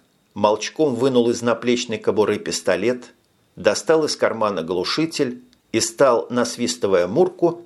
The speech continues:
навинчивать его на ствол. Зловредный дед живо заткнулся, втянул голову в плечи и, подталкивая впереди себя дочку, устремился в калитку. «Эй, отец!»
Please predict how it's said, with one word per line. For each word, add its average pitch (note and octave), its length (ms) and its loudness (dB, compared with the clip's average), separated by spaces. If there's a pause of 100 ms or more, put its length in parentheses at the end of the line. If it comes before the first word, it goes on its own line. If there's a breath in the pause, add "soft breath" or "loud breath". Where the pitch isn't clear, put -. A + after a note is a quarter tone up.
навинчивать A#2 680 -2
его G2 240 2
на G2 100 -2
ствол. - 540 -4 (500)
Зловредный D#3+ 680 2
дед D#3 200 2
живо C#3 320 0
заткнулся, B2+ 920 -2 (140)
втянул C#3 420 0
голову A2+ 400 4
в - 80 -14
плечи C3+ 580 -4 (320)
и, C3 60 -2
подталкивая A#2+ 800 2
впереди A#2 480 -4
себя F#2+ 340 2
дочку, D#3 640 -4
устремился G2 640 -2
в - 80 -6
калитку. - 640 -6 (840)
«Эй, A2 680 4
отец!» A2 840 0